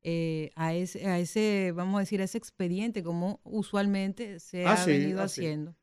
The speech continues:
Speaker 2: Pero mira, eh, en muchos países le ponen, le ponen a los operativos,
Speaker 1: Para identificarlos.
Speaker 2: le ponen, le ponen nombre, porque, eh, sí, le ponen, le ponen un nombre para a-, hacer una identificación del operativo. Aquí eso se relajó y un juez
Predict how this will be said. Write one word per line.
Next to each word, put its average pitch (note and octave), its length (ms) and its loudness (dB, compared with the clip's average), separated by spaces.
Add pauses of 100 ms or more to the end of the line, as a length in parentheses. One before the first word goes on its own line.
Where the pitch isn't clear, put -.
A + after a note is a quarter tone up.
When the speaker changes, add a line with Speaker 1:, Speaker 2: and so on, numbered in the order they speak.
Speaker 2:
Pero - 160 2
mira, C#4+ 360 2
eh, E3+ 180 10
en F3+ 100 12
muchos B3 300 8
países B3 400 0
le G3 100 4
ponen, E3+ 540 6
le C3 100 4
ponen E3 320 4
a E3 60 0
los C#3+ 120 2
operativos, B2 760 4
Speaker 1:
Para A3 160 0
identificarlos. A3+ 760 2
Speaker 2:
le D3 60 4
ponen, D3 340 10
le C#3+ 80 6
ponen E3 300 2
nombre, D#3 320 0
porque, E3+ 460 12
eh, C#3 260 12
sí, D#3 220 8
le D3 100 10
ponen, E3 380 6
le D3 80 4
ponen D3+ 240 2
un F3 160 4
nombre D3 260 4
para C3+ 440 4
a-, A#2+ 160 6
hacer A#2+ 360 4
una E3 140 10
identificación C#3 1000 4 (440)
del C3 240 10
operativo. G#2+ 520 4
Aquí F3+ 320 6
eso E3+ 220 0
se F3+ 140 4
relajó E3 640 6
y C3+ 100 10
un C#3+ 140 6
juez C3 440 6